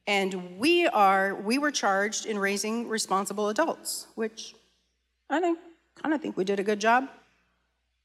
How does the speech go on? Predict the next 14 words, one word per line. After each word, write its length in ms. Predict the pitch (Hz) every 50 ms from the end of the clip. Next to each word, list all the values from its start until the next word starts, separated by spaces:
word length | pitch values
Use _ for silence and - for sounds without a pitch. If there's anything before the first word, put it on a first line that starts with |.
| _
They're 100 | - 262
pretty 200 | 277 - 277 269
good 180 | 247 269 262 240
kids. 460 | - 262 233 262 262 277 - - - - _ _ _ _ _ _ _ _ _ _ _ _ _ _ _ _ _ _ _ _ _ _ _ _ _ _ _ _ _ _ _ _ _ _ _ _ _ _ _ _ _ _ _ _ _ _ _ _ _ _ _ _ _ _ _ _ _ _ _ _ _ _ _ _ _ _ _ _ _ _ _ _ _ _ _ - -
And 140 | - 240 240
I 80 | 240
think 300 | 233 - 294 302 311 311
that 320 | - 240 202 190 - - - - - - - _ _ -
what 200 | - 233 233 208
we 180 | 226 214 233 254
discovered 480 | 247 269 247 - - 220 214 202 202
is 100 | 196 185
that 140 | 180 175 131
when 520 | 202 196 196 196 190 190 196 190 185 190